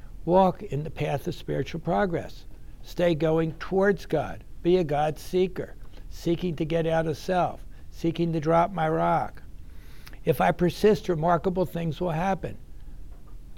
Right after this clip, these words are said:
Now, if ever I'm down about anything, let's say if the Chiefs lose tomorrow, uh, which they probably will,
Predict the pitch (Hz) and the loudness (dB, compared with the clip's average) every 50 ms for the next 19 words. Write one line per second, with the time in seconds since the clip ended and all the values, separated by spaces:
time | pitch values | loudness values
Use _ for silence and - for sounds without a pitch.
0 | - - - - - 165 165 170 151 143 196 202 190 196 202 196 175 175 165 151 | -12 -12 -10 -4 0 2 4 4 6 6 6 6 6 6 6 6 6 6 4 4
1 | 143 165 160 165 165 165 165 156 135 127 147 147 143 147 143 143 147 147 131 - | 4 4 6 6 6 6 6 4 2 2 4 4 4 2 2 2 0 0 -2 -2
2 | 139 123 110 120 151 151 151 - - 156 156 139 - - 127 - - 143 139 120 | -4 -6 -6 -4 -2 -4 -2 0 2 2 2 2 2 -4 -6 -2 0 0 0 0
3 | - - 135 123 120 113 - - - 117 123 - - 101 - - - - - - | -2 -4 -2 -2 -2 -2 -4 -6 -8 -8 -6 -8 -10 -10 -12 -12 -12 -12 -12 -12
4 | - - - - - - - - - - - - - - - - - - - - | -12 -12 -12 -12 -12 -10 -10 -10 -10 -12 -12 -12 -12 -12 -12 -12 -12 -10 -12 -12
5 | - - - - - 165 156 - - - - 160 160 156 151 - - - 147 165 | -12 -12 -10 -4 0 0 0 0 -2 -6 -2 0 2 2 2 0 -2 0 4 4
6 | 160 151 147 143 131 113 110 110 107 - | 4 4 4 2 -2 -2 -4 -6 -8 -10